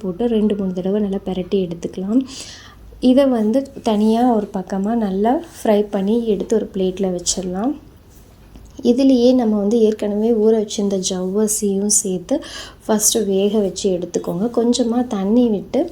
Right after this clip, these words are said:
நல்லா வேக வச்சு எடுக்கலாம். இது ஒரு பாதி பதத்துக்கு வெந்த உடனே நம்ம எடுத்து வச்சிருந்த கேரட்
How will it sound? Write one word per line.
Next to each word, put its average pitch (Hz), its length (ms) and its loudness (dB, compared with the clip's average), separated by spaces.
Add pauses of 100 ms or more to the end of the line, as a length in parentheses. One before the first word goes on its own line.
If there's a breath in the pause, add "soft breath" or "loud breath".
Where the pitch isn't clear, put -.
(400 loud breath)
நல்லா 208 240 0 (140)
வேக 202 240 0
வச்சு 190 340 -2 (320)
எடுக்கலாம். 180 440 -2 (240)
இது 240 200 4
ஒரு 254 180 6
பாதி 247 420 0
பதத்துக்கு 247 520 -2
வெந்த 202 380 -2
உடனே 196 400 -2
நம்ம 226 320 2
எடுத்து 220 260 -2
வச்சிருந்த 220 400 0 (120)
கேரட் 214 360 0